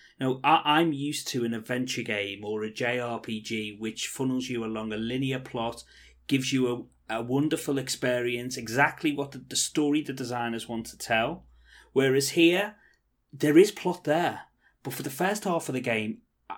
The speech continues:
I couldn't find it, and I wasn't trying hard enough to find it. But then something clicked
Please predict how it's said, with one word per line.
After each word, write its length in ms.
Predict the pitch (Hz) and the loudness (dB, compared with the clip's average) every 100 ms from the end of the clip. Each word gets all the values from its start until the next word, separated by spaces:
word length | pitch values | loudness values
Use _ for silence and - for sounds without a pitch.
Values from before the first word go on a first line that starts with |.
| - | -14
I 60 | - | -12
couldn't 280 | - - | -8 -6
find 420 | - 143 170 226 113 | -2 0 2 0 -2
it, 160 | - - | -6 -4
and 120 | 127 | 0
I 40 | |
wasn't 340 | 143 185 190 185 | 2 0 0 -2
trying 360 | - 175 214 | 0 2 2
hard 280 | 165 120 110 | 2 0 -2
enough 200 | 104 98 | -6 -10
to 100 | 104 | -12
find 340 | - 107 98 98 | -4 -4 -4 -6
it. 200 | 90 - _ - _ | -10 -12 _ -20 _
But 140 | - - | -2 2
then 140 | 180 | 2
something 580 | - - 254 262 269 254 | 2 2 0 0 -4 -4
clicked 680 | - 190 135 - - - | -4 -2 -2 -8 -14 -16